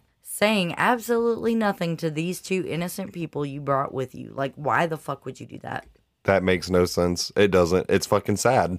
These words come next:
Speaker 1: You brought two teenagers as tagalongs to your bullshit.
Speaker 2: I just don't understand that either, but
Speaker 1: Upon their arrival, Charles was his usual hospitable self.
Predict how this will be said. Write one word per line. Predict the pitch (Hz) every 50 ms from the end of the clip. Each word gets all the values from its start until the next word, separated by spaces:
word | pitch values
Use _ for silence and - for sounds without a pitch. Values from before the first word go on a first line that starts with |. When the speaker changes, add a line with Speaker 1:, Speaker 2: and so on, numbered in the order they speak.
| - 170 - -
Speaker 1:
You | 175 180 190 202
brought | 180 160 180 165 156 151 143 - - _
two | - - 185 196 202
teenagers | - - 196 190 190 180 165 151 139 - 139 135 127 135 123 - - _
as | 139 139 135 - -
tagalongs | - - - 208 214 175 151 131 131 123 107 98 - - - -
to | - -
your | 143 120 135 135
bullshit. | 131 127 165 180 165 143 - - 123 101 - - _ _ _ _ _ _
Speaker 2:
I | - 90 92 92
just | 80 87 87 85 -
don't | 85 87 87
understand | 87 87 87 85 - - 87 87 85 87
that | 87 85
either, | 85 82 80 85 87 85
but | 80 - - 82 82 85 85 - - - _ _ _ _ _ -
Speaker 1:
Upon | 175 180 - - 220 226 247 254
their | 269 262 240 214
arrival, | 185 170 156 156 156 151 151 156 151 156 156 147 151 - _ _ _ _ _ _ _
Charles | - - 190 196 208 214 226 214 208
was | 196 185 180 -
his | - 170 156 139 127
usual | 143 151 160 156 151 180 196 196 196 196
hospitable | 196 175 143 - - - 143 135 139 139 156 185 196
self. | - - - 135 131 139 139 143 147 -